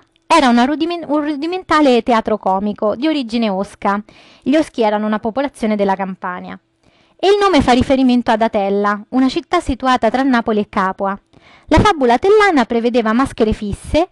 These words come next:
di personaggi prestabiliti, quali Dossennus, il gobbo astuto e perfido, Maccus, il ghiottone balordo, Bucco, il millantatore, e Pappus, il vecchio rimbecillito, dal greco pappos, che significa nonno.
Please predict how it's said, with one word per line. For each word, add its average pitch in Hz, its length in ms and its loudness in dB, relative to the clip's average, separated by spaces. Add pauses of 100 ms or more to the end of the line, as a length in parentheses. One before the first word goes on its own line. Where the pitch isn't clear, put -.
(260)
di 233 100 -4
personaggi 254 560 -2
prestabiliti, 214 880 -4 (500)
quali 262 400 0
Dossennus, 240 960 2 (320)
il 233 160 0
gobbo 226 260 2
astuto 220 320 -2
e 208 60 0
perfido, 240 760 -2 (420)
Maccus, 262 720 -2 (200)
il 226 160 -4
ghiottone 220 320 -4
balordo, 202 680 -2 (640)
Bucco, 285 640 0
il 240 160 2
millantatore, 233 840 0 (260)
e 427 200 0
Pappus, 214 540 -2
il 302 140 0
vecchio 320 260 0
rimbecillito, 208 1000 0
dal 294 240 0
greco 254 320 0
pappos, 285 680 -2
che 220 100 -8
significa 226 520 -4
nonno. 196 480 -8